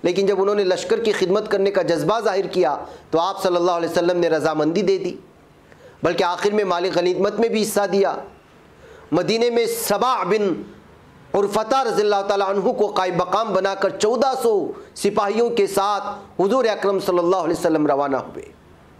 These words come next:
बमकाम रजी' पड़ाव डाला गया। मुस्लिम फ़ौज जब खैबर वालों के सामने अचानक नमूदार हुई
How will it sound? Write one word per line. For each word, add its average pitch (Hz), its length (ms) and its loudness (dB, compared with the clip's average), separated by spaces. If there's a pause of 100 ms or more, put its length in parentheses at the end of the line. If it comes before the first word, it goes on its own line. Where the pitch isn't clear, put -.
(1600)
बमकाम 185 520 0 (100)
रजी' 190 300 0 (160)
पड़ाव 190 340 0
डाला 165 280 0
गया। 110 280 0 (1200)
मुस्लिम 175 340 0
फ़ौज 214 240 0
जब - 160 0
खैबर 185 300 0
वालों 202 240 0
के 208 120 0
सामने 202 340 -2
अचानक 208 460 -2
नमूदार 185 440 0
हुई 196 240 -2